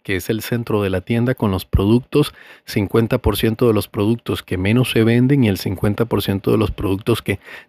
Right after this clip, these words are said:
tienen una venta, eh, de regular hacia arriba, o sea, que es, que se venden,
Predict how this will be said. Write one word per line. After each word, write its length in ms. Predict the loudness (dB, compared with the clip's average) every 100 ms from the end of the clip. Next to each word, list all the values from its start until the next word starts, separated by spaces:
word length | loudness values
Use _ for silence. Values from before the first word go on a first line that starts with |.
| -2
tienen 300 | 2 4 4
una 260 | 4 2
venta, 480 | 2 0 -2 -4 -4
eh, 360 | -2 0 0 0
de 160 | -2 -2
regular 500 | 0 0 0 0 -2
hacia 420 | -4 -2 0 0
arriba, 380 | 0 2 4 2
o 60 | 0
sea, 200 | -4 -4
que 120 | -6
es, 140 | -8 -10 -20 -20 _
que 100 | -2
se 140 | 2
venden, 560 | 2 4 4 4 2